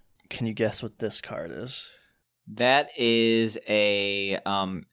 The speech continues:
Speaker 2: so there's, like, this one card, I forget the exact name, but, um, he allows you to summon dragons. He has, like, a cape. He's chilling. You know what I'm talking about?
Speaker 1: Oh,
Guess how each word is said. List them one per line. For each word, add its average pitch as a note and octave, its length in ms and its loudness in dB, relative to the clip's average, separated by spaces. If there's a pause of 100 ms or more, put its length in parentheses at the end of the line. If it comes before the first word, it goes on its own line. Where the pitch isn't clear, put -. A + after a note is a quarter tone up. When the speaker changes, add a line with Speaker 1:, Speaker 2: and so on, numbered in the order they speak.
(260)
Speaker 2:
so D3+ 160 4
there's, D#3 140 6
like, D#3+ 120 2
this D#3 140 0
one D#3+ 200 0
card, C#3+ 300 4
I C3+ 40 0
forget C3+ 240 0
the C#3 80 0
exact A2+ 360 0
name, A#2 300 0
but, A2 260 -2
um, G2+ 380 -4 (560)
he C#3 240 -4
allows C3 400 2
you D3+ 60 0
to C3+ 60 -2
summon B2+ 360 0
dragons. G#2+ 500 -2
He A2+ 60 -2
has, A2 120 0
like, A2 140 -12
a - 40 -20
cape. G#2+ 400 -6 (200)
He's G#2+ 140 -12
chilling. A2 420 -6 (480)
You - 80 -12
know A#2+ 80 -2
what B2 60 -2
I'm A#2+ 60 -4
talking B2 180 0
about? C#3+ 240 -4
Speaker 1:
Oh, G#3 140 -8